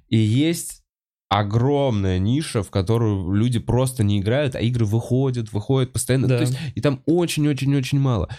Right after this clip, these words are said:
Speaker 1: Как, а, это всё окупается? То есть вот тебе, как программисту, платят большую, небольшую зарплату,
Speaker 2: Мне
Speaker 1: потому что
Speaker 2: хорошо платят. Нормально.
Speaker 1: от сотки платят программистам в России.
Speaker 2: Да.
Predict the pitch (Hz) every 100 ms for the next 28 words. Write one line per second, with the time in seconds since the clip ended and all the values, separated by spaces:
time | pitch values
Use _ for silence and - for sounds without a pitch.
0 | - - _ _ - 156 156 - 123 120
1 | - 113 117 120 - 123 127 143 123 95
2 | - 101 98 107 110 - 117 131 117 -
3 | 101 113 117 113 - - 107 113 - 107
4 | - _ 98 101 110 - - 110 110 110
5 | 110 - - 104 95 80 - 80 71 -
6 | - 147 104 156 - 123 135 131 - -
7 | _ - 151 123 127 - - - 104 -
8 | 85 78 - 78 80 78 76 - 65 69
9 | 78 - 71 - - -